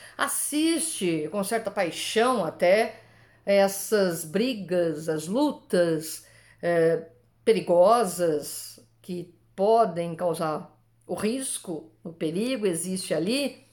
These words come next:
O instinto combativo do homem, ele se desloca para o objeto.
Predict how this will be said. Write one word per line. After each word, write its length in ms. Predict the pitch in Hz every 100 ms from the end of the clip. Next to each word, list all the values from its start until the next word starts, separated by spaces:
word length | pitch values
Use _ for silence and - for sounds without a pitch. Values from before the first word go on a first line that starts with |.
| _ _ _ _ _ _ _ _ _ _ - _
O 120 | 254
instinto 800 | 277 269 - - 359 370 359 -
combativo 840 | - 262 208 185 - - 262 233 233
do 160 | 247
homem, 480 | 240 240 254 262 277
ele 100 | 285
se 220 | 262 -
desloca 800 | 285 320 277 277 277 - 156 - - _ _ _ _ _
para 200 | 202 202
o 40 |
objeto. 500 | 220 202 196 - -